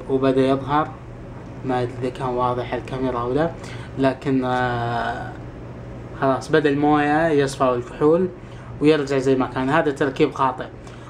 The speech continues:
وللأسف الرشوش تتركب بالطريقة هذه،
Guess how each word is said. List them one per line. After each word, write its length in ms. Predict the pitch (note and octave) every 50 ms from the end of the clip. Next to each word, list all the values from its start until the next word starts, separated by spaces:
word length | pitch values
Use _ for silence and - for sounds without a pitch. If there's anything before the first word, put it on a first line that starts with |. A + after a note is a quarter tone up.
| - -
وللأسف 640 | D3+ D#3 F#3 F#3 F#3+ F#3+ F#3 - D#3 C3 - -
الرشوش 440 | C#3+ D3 D#3 D3 - - E3 C#3 -
تتركب 420 | D3+ C3+ D#3+ D3+ C#3+ - - D3
بالطريقة 560 | B2 C3+ C3+ C#3+ C#3+ C#3 B2+ B2 B2 B2 A#2+ A#2
هذه، 160 | A2 A2